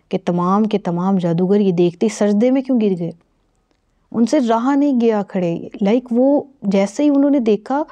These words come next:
अल्लाहु अकबर कहते सजदे में चले गए कि वाकई ये हम, हम हर हद तक गए हैं, हमने जादू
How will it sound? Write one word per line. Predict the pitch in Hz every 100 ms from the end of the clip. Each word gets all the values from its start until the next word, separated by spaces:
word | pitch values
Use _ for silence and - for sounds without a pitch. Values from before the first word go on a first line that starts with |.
| - _ _ _ -
अल्लाहु | 196 214 254 262
अकबर | 254 220 269
कहते | - 233 262 254
सजदे | 214 208 247
में | 262
चले | 254 226 240
गए | 262 247 - -
कि | 247
वाकई | 208 196 202 302 311 - 330
ये | 339 320 _ _ -
हम, | 208 208 262 302 - -
हम | 214 254 254 -
हर | 240 277 311
हद | 247 247 -
तक | 277
गए | 277 226
हैं, | 196 165 - _ _
हमने | - 202 208 254 294 - 208
जादू | 196 185 185 269